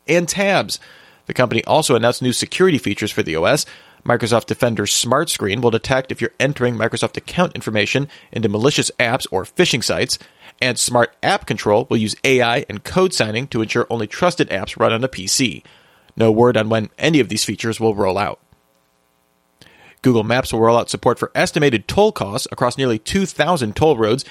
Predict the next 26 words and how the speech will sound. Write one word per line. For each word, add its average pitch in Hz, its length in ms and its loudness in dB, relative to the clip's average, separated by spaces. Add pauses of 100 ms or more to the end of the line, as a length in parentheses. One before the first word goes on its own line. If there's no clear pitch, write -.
(140)
in - 100 -8
the 101 100 -10
U 147 200 2
S, 143 220 2 (180)
India, 143 500 2
Indonesia, 120 680 0
and 117 120 -4
Japan 110 480 0
this 117 160 0
month. 131 260 0 (540)
The 117 100 0
app 113 140 2
will - 100 -2
also 135 320 2
show 120 260 2
more 110 200 0
street 151 360 -2
details 113 460 0
like 85 120 -8
traffic 120 360 -2
lights 113 200 0
and - 80 -12
stop 147 280 2
signs 117 260 0
when 98 200 -10
navigating, 139 520 -2